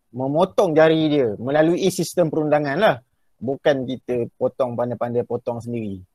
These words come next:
Contoh. Ataupun kalau kita, ah, ditikam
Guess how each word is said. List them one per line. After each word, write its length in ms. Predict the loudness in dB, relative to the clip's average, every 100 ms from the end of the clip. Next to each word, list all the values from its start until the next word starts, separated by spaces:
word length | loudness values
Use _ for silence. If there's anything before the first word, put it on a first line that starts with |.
| _ _ _ _ _ _
Contoh. 400 | -10 -8 -8 -10 _ _ _ _
Ataupun 640 | -6 -2 2 2 4 2 4
kalau 400 | 2 4 4 2
kita, 720 | 0 -4 0 0 2 2 -2 _ _ _ _ _ _ _ _ _ _
ah, 320 | -2 0 0 -2 -6 _ _ _ _ _ _
ditikam 960 | -4 -4 -2 -2 2 2 2 -8 -14